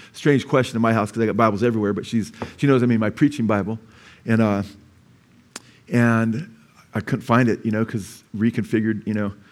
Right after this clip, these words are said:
Uh, anyway, long story. Anyway, I went and grabbed a Bible. I said, "Oh, I'll just grab one of my other Bibles." And I go, "This, I don't recognize this Bible." I grabbed it off of, uh, one of my, my bookshelf. And then it said Richard Schimmel on it, which was my dad. And I just had those thoughts yesterday. I'm like, "How do I have my dad's Bible?"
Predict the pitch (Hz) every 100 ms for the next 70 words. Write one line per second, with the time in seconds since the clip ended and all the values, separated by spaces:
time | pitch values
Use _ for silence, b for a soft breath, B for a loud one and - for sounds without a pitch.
0 | b b b 104 98 92 127 110 98 -
1 | 123 127 - 135 143 135 131 151 110 147
2 | 147 110 139 170 117 104 127 117 131 117
3 | 117 - 113 107 98 117 117 113 123 123
4 | 110 104 101 - B B 107 104 85 139
5 | - 180 170 127 110 110 95 90 107 107
6 | 95 110 113 101 - - B B B -
7 | 104 101 110 95 101 110 107 - 101 85
8 | 113 - 101 95 - b b b b 113
9 | 113 110 - 113 104 - - 113 131 135
10 | - 120 104 101 98 95 - 113 107 110
11 | 131 127 98 - - 110 107 120 107 95
12 | 107 117 113 - 107 107 104 - B B
13 | B B - 135 135 117 98 110 101 113
14 | 117 107